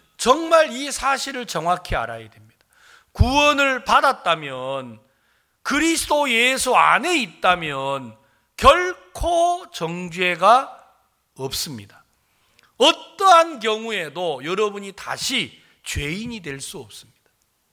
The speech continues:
그런 것처럼 여러분이 구원을 받고 그리스도 예수 안에 있다면 우리는 절대로 가난하지 않습니다. 절대로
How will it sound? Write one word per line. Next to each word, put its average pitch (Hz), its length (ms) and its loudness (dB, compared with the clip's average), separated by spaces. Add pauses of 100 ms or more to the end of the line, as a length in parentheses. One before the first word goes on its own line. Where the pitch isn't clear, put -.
(1500)
그런 330 220 -8
것처럼 156 720 -2 (180)
여러분이 285 420 -2
구원을 247 640 -2
받고 214 560 0
그리스도 196 520 -4
예수 175 500 -2
안에 220 280 2
있다면 139 720 0 (380)
우리는 170 420 -4
절대로 220 800 0 (260)
가난하지 113 560 -10
않습니다. - 520 -20 (800)
절대로 262 840 4